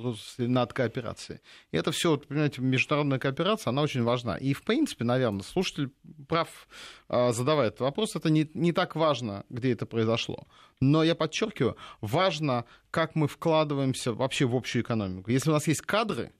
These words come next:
это очень важно, если у нас есть кадры, способные решать конкурентоспособные задачи на мировом уровне, да, а не просто локальные задачи местного В П К,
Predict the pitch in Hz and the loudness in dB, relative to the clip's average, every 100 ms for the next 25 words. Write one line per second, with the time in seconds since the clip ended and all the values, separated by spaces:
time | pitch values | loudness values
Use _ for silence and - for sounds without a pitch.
0 | _ _ - 117 - 117 113 95 98 - | _ _ -8 -6 -4 0 0 0 -4 -2
1 | 110 107 117 - 139 113 87 90 - 110 | 0 2 0 0 0 0 -2 -10 -6 -2
2 | 139 107 101 107 110 - 101 - - 139 | 0 0 0 2 2 2 0 -2 -2 0
3 | 127 135 113 - 120 - 123 104 98 117 | 2 2 0 -4 -4 0 0 2 2 0
4 | 117 - 110 117 120 175 269 196 117 92 | 0 0 2 2 4 2 2 2 2 -2
5 | - - _ - - 156 139 113 135 - | -8 -14 _ -10 -2 0 2 0 -2 -2
6 | 110 120 - 117 104 98 117 113 - 110 | 0 0 2 0 0 -2 -4 -4 -6 -4
7 | 107 - 95 98 117 117 - | -4 -6 -8 -6 -6 -6 -8